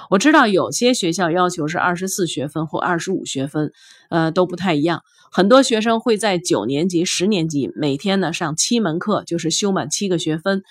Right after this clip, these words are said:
然后十一、十二年级的时候就可以，呃，选五到六门课，这样他留一两节做自习课，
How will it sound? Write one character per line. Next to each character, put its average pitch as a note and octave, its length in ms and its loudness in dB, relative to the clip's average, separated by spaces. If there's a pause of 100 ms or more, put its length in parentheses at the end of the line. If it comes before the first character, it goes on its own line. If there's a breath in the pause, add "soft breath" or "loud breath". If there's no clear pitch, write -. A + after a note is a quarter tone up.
(320 loud breath)
然 G3 140 4
后 A3+ 120 4
十 G#3+ 240 0
一、 A#3+ 120 2
十 - 160 0
二 A#3 180 6
年 E3+ 240 0
级 D#3+ 180 0
的 C#3+ 120 -2
时 D#3 160 -6
候 D#3+ 140 -2
就 C#3+ 180 -2
可 D#3+ 180 -4
以， C3+ 200 -2 (320 loud breath)
呃， C#3+ 360 0 (160)
选 D3+ 420 2
五 D3 220 0
到 F3 180 4
六 G#3 180 2
门 D3 200 -2
课， D3 220 -2
这 G3 120 -4
样 D#3+ 120 2
他 F3+ 160 -2
留 E3 260 2
一 G#3 100 0
两 C#3+ 240 -2
节 C3+ 240 0
做 D3 240 0
自 F#3 200 -2
习 C#3+ 200 -4
课， E3+ 280 -2